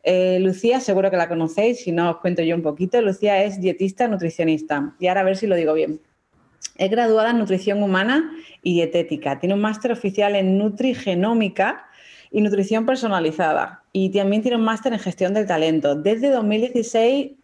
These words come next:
diriges con Aitor Sánchez, que es arroba mi dieta cogea en, en,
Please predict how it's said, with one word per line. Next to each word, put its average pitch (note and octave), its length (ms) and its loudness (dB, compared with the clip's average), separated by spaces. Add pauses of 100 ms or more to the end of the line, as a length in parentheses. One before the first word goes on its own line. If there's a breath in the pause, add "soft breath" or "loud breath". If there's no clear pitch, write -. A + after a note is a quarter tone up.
diriges F#3 680 -2
con D3+ 560 2
Aitor D#3 260 2
Sánchez, G#3 540 -2
que - 80 0
es - 140 -4
arroba E3+ 720 0
mi E3 100 0
dieta D#3+ 280 -2
cogea F3 400 -2
en, D3+ 260 0
en, D3+ 720 -2